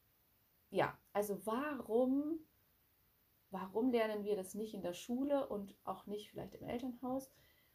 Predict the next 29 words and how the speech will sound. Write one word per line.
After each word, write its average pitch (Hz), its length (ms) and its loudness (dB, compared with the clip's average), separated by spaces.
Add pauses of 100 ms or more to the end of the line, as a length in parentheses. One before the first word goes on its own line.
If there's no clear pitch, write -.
(540)
Ich 240 140 -4
glaube, 240 300 4
weil 214 140 6
es 208 80 -2
auch - 220 -2 (760)
gar 220 240 6
nicht 254 180 0
mal 208 180 0
so, 185 1120 0 (400)
ich - 180 -8
glaube, 220 420 0
dass - 440 -4 (140)
viele 226 300 2
auch 185 120 0
gar 175 160 2
nicht 196 240 -8
da 175 340 -2
zuhören 190 480 -4
würden, 202 280 0
wenn 175 80 -4
es - 100 -12
noch 180 140 -14
gar 170 140 -8
nicht 180 160 -12
deren 165 220 -6
Thema 160 280 -6
ist, - 260 -10
ne? 247 180 -2 (1080)
Deswegen 240 1040 4